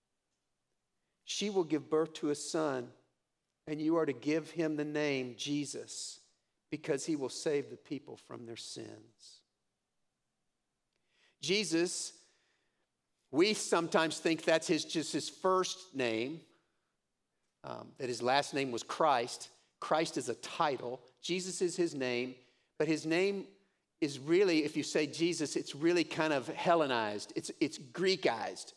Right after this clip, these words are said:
It's, it's, it's Jesus' name in Greek and then translated into English. His name is literally Yeshua, which we would translate into English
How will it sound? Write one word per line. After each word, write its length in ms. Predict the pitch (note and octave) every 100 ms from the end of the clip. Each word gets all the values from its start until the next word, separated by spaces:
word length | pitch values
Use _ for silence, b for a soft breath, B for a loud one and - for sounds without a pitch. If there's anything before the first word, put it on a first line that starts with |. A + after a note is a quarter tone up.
| -
It's, 240 | C3 - b b b b
it's, 220 | D3 - -
it's 240 | E3 D3+ -
Jesus' 720 | C3 F3+ A3 G#3+ G3 G3 D#3
name 260 | E3 D#3 D3
in 160 | C3
Greek 680 | A#2 C3 C3+ G#2+ - - - _ _ _ -
and 140 | C3
then 80 | B2+
translated 640 | A#2+ D3 C3+ B2 B2 A#2
into 260 | A2 G#2+ A2+
English. 680 | C3 A#2+ G#2+ G2+ - - - - _ _ _ _ _ _ _ _ _ _ _ _
His 140 | E3+
name 340 | E3 G3 A3+ G#3
is 220 | E3 D#3 - -
literally 760 | C#3+ F#3 B3 F#3+ C#3+ C3 C3+
Yeshua, 800 | C3+ D3 - - - G#3 C#3 G2+ - - _ _ _ _ _ _ _ _ _ _ _ _ _ _ _ _ _ _ _ _
which 260 | D3 D3 -
we 180 | D#3 F#3+
would 160 | F3
translate 480 | - D#3 D3+ E3 D3+
into 220 | D3 C#3
English 520 | D3+ D3 C#3+ B2+ -